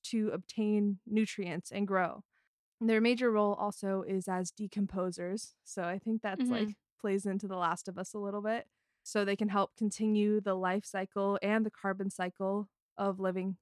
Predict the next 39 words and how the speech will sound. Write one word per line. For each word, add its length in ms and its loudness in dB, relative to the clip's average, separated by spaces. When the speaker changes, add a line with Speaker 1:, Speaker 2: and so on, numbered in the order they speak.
Speaker 1:
of 140 2
other 220 4
living 300 -2
things. 400 -2
Um, 440 0
they're 160 6
incredible 680 0
for 460 0
storing 420 2
carbon 460 0
and, 160 -4
like, 180 -2
continuing 600 0
the 60 -6
life 220 -4
cycle 360 -6
in 80 -2
a 60 -2
healthy 300 -4
way 380 0
and 140 -2
keeping 440 2
the 80 4
Speaker 2:
Mm-hmm. 120 2
Speaker 1:
networks 360 -2
around 340 -4
them 340 2
healthy. 460 -2
Because 220 0
even 240 4
if 80 -4
you 100 2
don't 200 4
see 140 4
mushrooms 460 4
in 60 2
a 80 2
forest, 480 0
which 320 -8